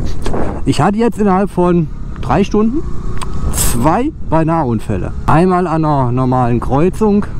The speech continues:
mit Stoppschild, wo ich Vorfahrt hab. Und da überfährt jemand das Stoppschild oder fährt zu zeitig los und ja,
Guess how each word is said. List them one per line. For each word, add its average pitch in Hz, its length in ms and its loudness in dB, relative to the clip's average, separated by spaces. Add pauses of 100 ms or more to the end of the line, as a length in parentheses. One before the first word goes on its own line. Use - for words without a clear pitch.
(400)
mit 123 160 2
Stoppschild, 185 540 0
wo 127 100 -2
ich 107 160 -2
Vorfahrt 160 400 0
hab. 226 180 0 (1000)
Und 151 360 2
da 147 120 -2
überfährt 151 420 0
jemand 151 300 0
das 123 120 -2
Stoppschild 180 540 0
oder 127 440 0
fährt 143 280 0
zu 143 120 -2
zeitig 135 360 0
los 202 400 2
und 143 280 -2 (1120)
ja, 90 360 0